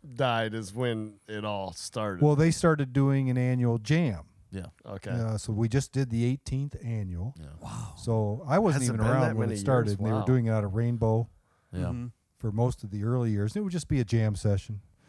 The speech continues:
Speaker 2: And we were doing w-, one, one of the ear-, early ones that we ha-, had at the theater. And then the idea kinda came from there about why don't we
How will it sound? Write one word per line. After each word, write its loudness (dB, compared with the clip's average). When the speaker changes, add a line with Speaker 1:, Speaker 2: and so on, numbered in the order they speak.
Speaker 2:
And 2
we 6
were 6
doing 6
w-, 2
one, 0
one 0
of 2
the 4
ear-, 2
early 4
ones 2
that -4
we 4
ha-, 2
had 2
at -4
the -10
theater. 0
And 0
then 4
the 2
idea 2
kinda -4
came -6
from -12
there 0
about -4
why -2
don't -6
we -6